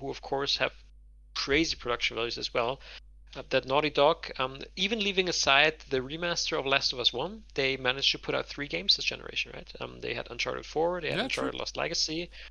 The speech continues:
Speaker 1: and, uh, Last of Us Two, uh, all of them super successful, incredibly good-looking games. So it's quite interesting that, uh,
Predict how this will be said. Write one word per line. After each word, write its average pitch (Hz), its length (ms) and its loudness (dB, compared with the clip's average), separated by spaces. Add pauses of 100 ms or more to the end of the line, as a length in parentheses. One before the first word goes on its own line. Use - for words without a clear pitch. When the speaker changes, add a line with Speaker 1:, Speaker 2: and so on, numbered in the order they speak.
(360)
Speaker 1:
and, 156 380 2 (100)
uh, 123 240 2
Last 127 280 2
of 127 60 -8
Us 123 120 -2
Two, 160 340 -2 (140)
uh, 139 140 -4
all 143 180 4
of - 80 -4
them 135 140 -8
super - 260 2
successful, - 840 -2
incredibly 139 720 -2
good-looking 127 420 -10
games. 120 320 0 (540)
So - 100 -2
it's - 140 2
quite 233 160 2
interesting 165 460 -2
that, 127 300 2
uh, 127 180 -2